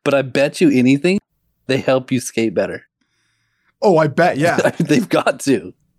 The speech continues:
Speaker 2: They gotta
Speaker 1: Or
Speaker 2: be
Speaker 1: else
Speaker 2: more
Speaker 1: why would you do it?
Speaker 2: aerodynamic.
Speaker 1: Yeah. Or else, just why? Just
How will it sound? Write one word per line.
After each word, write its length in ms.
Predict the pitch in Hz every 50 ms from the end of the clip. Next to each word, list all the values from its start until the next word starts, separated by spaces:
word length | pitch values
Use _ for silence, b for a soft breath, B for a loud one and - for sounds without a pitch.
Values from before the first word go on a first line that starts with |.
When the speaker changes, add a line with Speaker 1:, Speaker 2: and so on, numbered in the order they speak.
| _ _ -
Speaker 2:
They 100 | 180 185
gotta 200 | 170 208 226 233
Speaker 1:
Or 60 | 226
Speaker 2:
be 40 | 214
Speaker 1:
else 120 | 214 202 185
Speaker 2:
more 140 | 185 190
Speaker 1:
why 40 | -
would 120 | 170 165 190
you 160 | 196 196 196
do 140 | 185 240 -
it? 60 | -
Speaker 2:
aerodynamic. 480 | 185 214 233 185 135 110 120 - - - _ _ _
Speaker 1:
Yeah. 340 | - 127 156 190 151 104 - - _ _ _ _ _ _ _ _ _ _ _ _ _ _ - - -
Or 140 | 110 117 127
else, 220 | 131 131 131 -
just 300 | - - 113 113 113 107
why? 380 | 110 107 107 120 120 110 110 104 _
Just 200 | - 117 - -